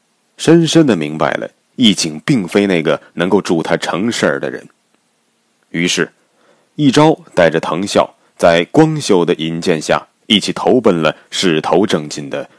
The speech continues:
织田信长。之后便有了信长举兵上洛，拥立一昭为幕府将军的历史性一幕。说到这里，您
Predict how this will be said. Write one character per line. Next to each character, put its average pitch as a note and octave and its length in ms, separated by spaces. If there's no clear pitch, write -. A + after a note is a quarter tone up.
织 G2 320
田 - 320
信 - 240
长。 - 200
之 D#3+ 160
后 D#3 240
便 G#2 160
有 F2 180
了 A2 100
信 G2+ 300
长 G2 260
举 E2+ 280
兵 C#3+ 200
上 F#2 220
洛， E2 220
拥 A2 260
立 F#2 180
一 E2+ 80
昭 A#2+ 340
为 F#2 280
幕 G2 220
府 D#2 240
将 C3 280
军 C3+ 220
的 E2+ 140
历 D#2+ 320
史 D#2 220
性 D#2 240
一 D2 160
幕。 D#2+ 160
说 - 220
到 G2 120
这 F2+ 140
里， - 220
您 A#2 260